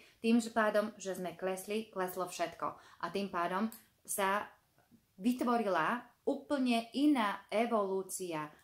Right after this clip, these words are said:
ale znovu aj tieto bytosti sa otvárajú. My sami nie sme len tí, ktorí vzostupujú, vzostupujú aj tieto zvieratka. Ďalší koment. Pán Ježiš jedol ryby.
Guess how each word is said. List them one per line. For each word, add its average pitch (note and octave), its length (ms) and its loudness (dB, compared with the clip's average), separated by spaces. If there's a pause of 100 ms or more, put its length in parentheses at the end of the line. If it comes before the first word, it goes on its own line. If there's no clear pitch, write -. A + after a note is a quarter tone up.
ale F3+ 240 0
znovu F#3 480 -4
aj D#3+ 240 -8
tieto A3 320 0
bytosti F3+ 480 -6
sa D#3 240 -6
otvárajú. D#3+ 480 -6 (320)
My A3+ 240 2
sami F#3+ 560 -2 (240)
nie A#3 160 2
sme C4 160 0
len F3 240 -4
tí, F3 160 -6
ktorí F3+ 240 -4
vzostupujú, F#3 720 -6
vzostupujú F3+ 640 -6
aj E3 160 -12
tieto D#3 240 -8
zvieratka. D3+ 720 -6 (640)
Ďalší A#3 400 2
koment. F#3 320 -4
Pán D4 240 4
Ježiš A#3+ 460 2
jedol G#3 260 4
ryby. - 380 -2